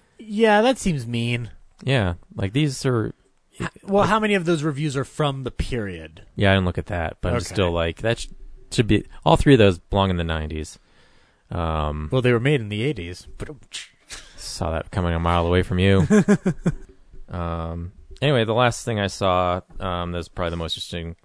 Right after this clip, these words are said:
Speaker 2: of this week, is I saw Blumhouse's Fantasy Island.
Speaker 1: Oh, okay. Um, now, I'm on record that I still wanna see this movie.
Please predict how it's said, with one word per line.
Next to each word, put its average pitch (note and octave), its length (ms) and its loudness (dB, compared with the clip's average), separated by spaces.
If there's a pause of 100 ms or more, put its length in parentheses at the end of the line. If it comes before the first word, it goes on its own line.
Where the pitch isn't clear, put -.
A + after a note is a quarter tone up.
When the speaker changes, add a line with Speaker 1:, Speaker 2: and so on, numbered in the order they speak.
Speaker 2:
of F#2+ 200 -10
this - 120 -12
week, F#2+ 200 -6
is F#2+ 100 -6
I F2+ 160 0
saw G2+ 300 0
Blumhouse's G2 1500 -4
Fantasy F2 480 -2
Island. D2+ 480 -4 (580)
Speaker 1:
Oh, C3+ 340 -8
okay. D3 500 -8 (160)
Um, B2+ 460 -6 (280)
now, D3+ 320 -2
I'm A#3 280 0
on G3 280 -2
record D#3+ 320 -2
that C#3+ 120 -4
I C#3 100 -2
still C#3 260 -4
wanna A#2 200 -4
see B2+ 200 -4
this G#2 260 -10
movie. F2 420 -10